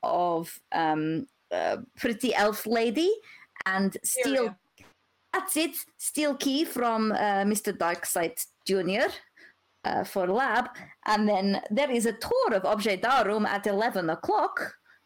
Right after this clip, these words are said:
Speaker 1: Um, if you are
Speaker 2: Yes, I
Speaker 1: all in,
Speaker 2: forgot they were doing regular tours.
Speaker 1: if you're all in disguise, then we can all be in the room, and then, um, I don't know what happens next. We have to stop them from pushing the alarm button.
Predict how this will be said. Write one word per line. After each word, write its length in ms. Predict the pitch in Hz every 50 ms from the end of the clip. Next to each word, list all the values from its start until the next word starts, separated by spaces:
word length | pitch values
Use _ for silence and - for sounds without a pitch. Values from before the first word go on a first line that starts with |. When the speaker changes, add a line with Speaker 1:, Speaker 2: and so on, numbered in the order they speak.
| _ _ _ _ _ _ _ -
Speaker 1:
Um, 480 | 196 196 202 196 202 202 208 208 214 - _ _ _ _ _ _ _ _ _ _ -
if 200 | 226 214 - -
you 360 | - 220 220 220 214 202 - - - _ -
are 140 | 202 202 202
Speaker 2:
Yes, 100 | - -
I 40 | 262
Speaker 1:
all 120 | 214 208 202
in, 80 | - -
Speaker 2:
forgot 200 | 330 349 359 - -
they 80 | 370
were 120 | 359 339 - -
doing 240 | 302 285 262 240
regular 460 | 233 233 226 214 214 226 214 208 202 196
tours. 800 | - - - 202 196 208 240 277 320 320 302 - - - - _ _ _ _ _ _ _ _ -
Speaker 1:
if 60 | 320
you're 140 | 339 330 302
all 180 | - 339 339 285
in 220 | 269 302 269 254
disguise, 500 | 240 233 - - - 277 349 311 269 208
then 140 | 262 254 240
we 80 | 240
can 140 | 240 277 233
all 180 | - 240 240 220
be 240 | 214 226 208 - -
in 220 | 277 320 349 339
the 160 | 226 208 190 175
room, 360 | 180 185 214 262 294 330 349 - - - - - _ -
and 400 | - 208 220 226 226 226 226 - -
then, 540 | 208 233 254 254 254 254 254 254 254 254 - -
um, 600 | - 233 240 240 240 240 240 240 240 240 247 247 - _ - - - _ _ _ _ _ _ _ _ _ -
I 60 | 262
don't 260 | - 294 302 285 277
know 140 | 302 285 277
what 140 | 277 294 302
happens 380 | 311 320 311 311 269 269 254 269
next. 400 | 277 269 233 208 - - - - - - - - _ _ _ _ _ _ _ _ _ _ _ - - _ _ _ _ -
We 60 | 262
have 100 | 262 262
to 100 | 262 285
stop 280 | 269 - 320 311 311 -
them 160 | 285 262 254
from 180 | - 285 262 254
pushing 280 | 285 269 - 277 254
the 100 | 233 240
alarm 380 | 226 220 226 262 277 262 214 196
button. 380 | - 196 185 - 175 151 -